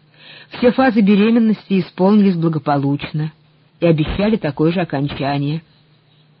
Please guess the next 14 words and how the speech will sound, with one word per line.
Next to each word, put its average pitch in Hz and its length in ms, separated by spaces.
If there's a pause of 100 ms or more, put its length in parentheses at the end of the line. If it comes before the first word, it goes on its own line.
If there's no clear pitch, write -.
(360)
Но 190 140
когда 196 340
наступил 196 600
роковой 190 460
срок, 262 480 (640)
оказалось 170 580
противное. 135 800 (880)
Три 226 260
дня 196 340
возрастали 202 640
её 180 220
муки 165 320
и 165 40
опасности. 143 800